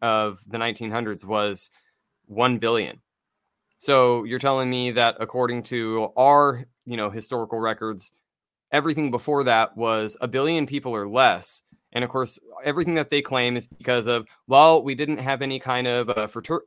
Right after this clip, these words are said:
fertility help. We didn't have, you know, medicines come a long way to save, uh, childbirth, this, that, and the other. A lot of times the mother died on their first child. So they always have all these explanations, but I'm like, "Okay,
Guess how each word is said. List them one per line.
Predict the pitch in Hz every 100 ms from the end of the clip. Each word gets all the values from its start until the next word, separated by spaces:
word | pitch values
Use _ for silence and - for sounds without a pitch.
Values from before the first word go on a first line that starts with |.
| _
fertility | 127 110 170 175 160
help. | 143 147 147 139
We | 123
didn't | 120 123
have, | 117 120 107 - _ -
you | 120
know, | 101
medicines | 113 165 180 165 -
come | 147
a | 147
long | 139 139 131
way | 131 127
to | 117
save, | - 165 160 151 - -
uh, | 120 113 107
childbirth, | - 151 147 127 143 139 - _ _ 127
this, | 131
that, | 135 117
and | 113
the | 131
other. | 160 151 147
A |
lot | 123 117
of |
times | - 120 107
the |
mother | 110 104 101
died | 135 139 143 143
on | 131 107
their | 101
first | 98 -
child. | - 143 139 135 135
So | - 104 98 117 - _ _ _ _
they | 123
always | 135 147
have | 151 139
all | 131
these | 123
explanations, | 123 - 123 165 143 113
but | 131
I'm | 127
like, | 123 -
"Okay, | 151 165 139 113